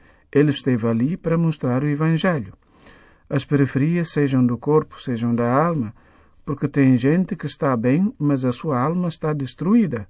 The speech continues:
despedaçada. Ir também até eles. Tantas pessoas têm necessidade da proximidade. Continuando, Francisco afirmou que a proximidade é o estilo de Deus. Ele mesmo disse:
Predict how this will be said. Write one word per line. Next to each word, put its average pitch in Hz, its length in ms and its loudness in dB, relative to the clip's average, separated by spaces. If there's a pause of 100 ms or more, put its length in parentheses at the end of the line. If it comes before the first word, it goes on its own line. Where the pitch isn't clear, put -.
despedaçada. 131 880 -4 (460)
Ir 170 160 2
também 165 440 2
até 175 420 0
eles. 101 500 -2 (440)
Tantas 175 480 0
pessoas 147 360 -4
têm 139 160 0
necessidade 135 580 0
da 151 100 -2
proximidade. 139 720 -2 (600)
Continuando, 202 680 8
Francisco 139 560 0
afirmou 117 540 -2
que 143 400 -2
a 135 80 -2
proximidade 165 800 -2
é 156 60 2
o 139 60 0
estilo 185 420 0
de 120 120 -2
Deus. - 460 -8 (420)
Ele 131 220 4
mesmo 147 520 4
disse: 190 560 -2